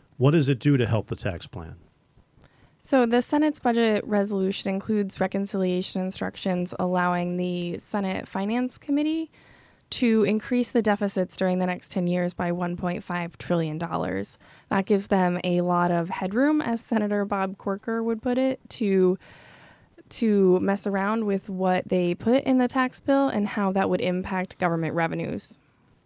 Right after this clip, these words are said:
Speaker 1: And that's different from the House budget blueprint, right? What, what would their plan do?
Speaker 2: Yeah, so the House budget resolution, which was marked up and moved out of committee in July and will head to the House floor for a vote later this week,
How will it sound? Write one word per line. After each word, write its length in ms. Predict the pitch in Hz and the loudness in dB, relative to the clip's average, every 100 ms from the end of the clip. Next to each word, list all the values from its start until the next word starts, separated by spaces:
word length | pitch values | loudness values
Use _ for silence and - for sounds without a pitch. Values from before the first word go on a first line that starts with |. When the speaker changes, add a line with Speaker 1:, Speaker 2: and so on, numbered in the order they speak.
| _ | _
Speaker 1:
And 180 | - 127 | -2 2
that's 240 | 143 160 - | 4 2 -4
different 580 | 98 156 180 165 147 | 0 2 2 0 -4
from 240 | - 131 113 | -2 -2 0
the 100 | 107 | -2
House 440 | - 170 175 - | 0 2 2 -2
budget 400 | - 113 90 95 | -2 -2 0 -4
blueprint, 500 | - 101 - 101 85 | -6 -6 -6 -8 -8
right? 320 | 101 107 135 - _ | -4 -2 -2 -6 _
What, 200 | 127 - | -10 -4
what 180 | 143 135 | 0 2
would 100 | 117 | 2
their 140 | 127 | 2
plan 340 | - 104 85 | 0 -4 -6
do? 160 | 80 80 98 - | -8 -12 -14 -6
Speaker 2:
Yeah, 320 | 220 226 190 | 0 2 2
so 160 | 208 240 | 0 -2
the 100 | 247 | 0
House 260 | 277 294 | 2 0
budget 280 | - 269 262 | 0 0 2
resolution, 840 | 226 214 208 202 202 214 202 196 196 | 0 0 0 0 0 0 0 0 0
which 440 | 190 185 - - - | 0 0 -2 -10 -6
was 500 | 208 202 190 185 185 - | 0 2 2 2 -2 -2
marked 340 | 208 202 196 | 0 0 0
up 140 | 208 247 | -4 -2
and 200 | 190 185 | -2 0
moved 240 | 185 185 | -2 -2
out 100 | 185 | -2
of 140 | 175 - | -4 -6
committee 360 | 196 185 196 | -4 -2 -2
in 100 | 185 | -4
July 680 | 180 185 196 190 185 185 190 - - - | -4 -2 0 2 2 0 -2 -8 -20 -14
and 180 | - 196 | -2 2
will 100 | 180 | 4
head 180 | 202 185 | 4 0
to 60 | 190 | 0
the 80 | 190 | 0
House 280 | 190 185 | 0 -2
floor 260 | - 208 190 | 0 0 2
for 180 | - 190 | 2 0
a 60 | |
vote 280 | 185 185 185 | 2 2 2
later 280 | 185 180 180 | 0 -2 -2
this 280 | 185 190 - | -6 -6 0
week, 300 | 269 269 | 2 2